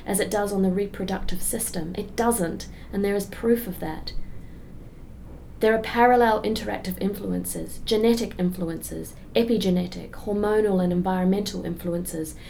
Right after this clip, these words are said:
which all act and interact in complicated ways, in ways that don't create discrete male versus female binaries. Built into our brains is constant overlap and variability.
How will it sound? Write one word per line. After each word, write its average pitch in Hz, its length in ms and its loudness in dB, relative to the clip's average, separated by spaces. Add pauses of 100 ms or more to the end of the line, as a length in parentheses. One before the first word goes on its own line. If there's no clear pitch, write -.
which 190 160 -4
all 226 260 4
act 190 300 -2
and 185 180 0
interact 185 540 -4
in 175 100 -2
complicated 180 720 -6
ways, 165 540 -6 (440)
in 214 160 2
ways 214 280 6
that 180 180 0
don't 208 260 0
create 190 460 -2
discrete 190 500 0
male 175 360 2
versus 180 320 -2
female 170 420 0
binaries. 170 600 -6 (960)
Built 233 240 2
into 226 260 -2
our 208 100 -6
brains 185 400 2
is - 80 -4
constant - 560 -8
overlap 175 560 -2
and 170 160 -2
variability. 170 800 -2